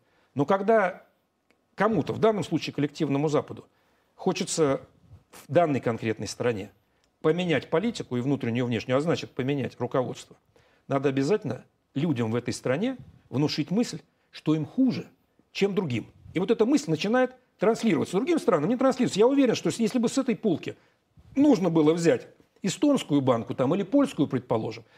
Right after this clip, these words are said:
да и германскую, вот там нашлось бы огромное количество вещей, к которым можно было бы и нужно было бы придраться. Там сейчас там, э, мы знаем, что, э, посадили Саркози, так сказать, во Франции. Да?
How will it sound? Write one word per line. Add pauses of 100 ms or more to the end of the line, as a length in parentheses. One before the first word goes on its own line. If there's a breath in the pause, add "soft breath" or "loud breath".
да
и
германскую, (360)
вот
там
нашлось
бы (500)
огромное
количество
вещей,
к
которым
можно
было
бы
и
нужно
было
бы (300)
придраться. (300)
Там
сейчас
там,
э,
мы
знаем,
что, (440 soft breath)
э,
посадили
Саркози,
так
сказать,
во
Франции.
Да?